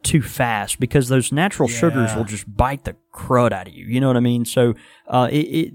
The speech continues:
Speaker 1: it, it's very important to keep Virginias, uh, kinda nurse them along and kinda puff them at a cadence that allows you to,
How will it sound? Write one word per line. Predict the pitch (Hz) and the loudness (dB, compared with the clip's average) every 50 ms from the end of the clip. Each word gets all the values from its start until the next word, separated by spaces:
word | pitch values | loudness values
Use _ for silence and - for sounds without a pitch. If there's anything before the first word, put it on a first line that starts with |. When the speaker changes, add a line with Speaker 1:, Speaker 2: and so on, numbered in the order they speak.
| - | -2
Speaker 1:
it, | - 160 160 - | 0 0 2 2
it's | 175 160 - | 0 0 2
very | - 233 262 | 2 2 2
important | 233 175 - - 214 220 - 170 143 123 - | 2 2 0 0 0 0 0 0 -2 -2 0
to | - 147 | 0 -2
keep | - - - - 196 180 151 | -2 -2 -4 -6 -4 -4 -2
Virginias, | 127 143 131 120 139 139 139 131 127 120 113 107 - - - _ _ _ _ _ _ _ - | 0 0 0 0 0 0 2 2 2 2 0 -2 -4 -8 -12 _ _ _ _ _ _ _ 0
uh, | 139 135 131 123 104 113 - | 2 2 4 2 2 -2 -6
kinda | - - 190 196 165 | -4 0 2 2 4
nurse | 139 135 131 131 135 143 135 - | 2 2 2 4 2 2 2 0
them | - 139 123 117 | 0 2 2 2
along | 110 104 104 107 113 110 104 104 104 104 | 2 2 2 2 2 2 2 0 -2 -6
and | 104 - | -8 -4
kinda | - 139 117 101 | -2 0 0 0
puff | - - - 131 120 - - | 0 0 0 0 0 -2 0
them | 120 120 113 113 113 | 0 2 2 2 0
at | 107 | 0
a | 107 104 | -2 -4
cadence | - - - 131 123 123 120 113 - - - | -4 -2 0 0 2 2 0 -2 -4 -6 -4
that | - 113 107 | -2 0 0
allows | 104 107 110 107 107 104 | 0 0 0 0 0 -2
you | 107 110 | -4 -6
to, | 107 - - 113 107 98 | -4 -2 0 0 0 -2